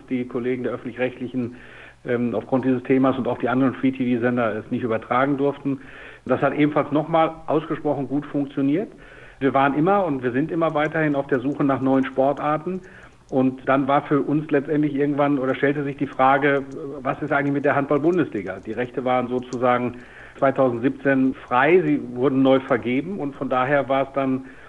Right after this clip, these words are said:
relativ früh schon für uns klar, dass das ein Thema sein könnte. Da wollten wir angreifen, versuchen, wie weit wir kommen. Und ja, am Ende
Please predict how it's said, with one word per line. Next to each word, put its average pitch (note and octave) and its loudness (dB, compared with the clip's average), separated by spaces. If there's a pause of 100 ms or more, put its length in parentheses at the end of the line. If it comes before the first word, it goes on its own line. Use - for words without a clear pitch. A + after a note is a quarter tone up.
relativ D#3 4 (200)
früh F3 4
schon D3 2
für D3 2
uns C3+ 2
klar, C#3+ 2
dass D3 -6
das - 0
ein C#3 -4
Thema C3+ 0
sein A#2 0
könnte. D3 0 (120)
Da C#3 2 (160)
wollten C3+ 2
wir C3 0
angreifen, C#3 0
versuchen, C3+ 0
wie B2 2
weit B2 2
wir A#2+ -2
kommen. D#3 -4 (480)
Und C#3+ -2
ja, E3 4
am A#2 -4
Ende C#3+ 4